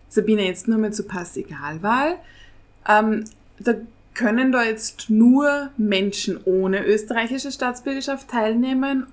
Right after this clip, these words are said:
oder auch Menschen mit österreichischer Staatsbürgerschaft? Und wie anonym ist es, beziehungsweise, ähm, ich,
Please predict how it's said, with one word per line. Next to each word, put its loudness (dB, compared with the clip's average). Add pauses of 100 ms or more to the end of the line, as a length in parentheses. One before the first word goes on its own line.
oder 4
auch 2
Menschen -2
mit -2
österreichischer -8
Staatsbürgerschaft? -6 (540)
Und 2 (180)
wie 4
anonym 4
ist -4
es, -4
beziehungsweise, -2
ähm, -4
ich, -8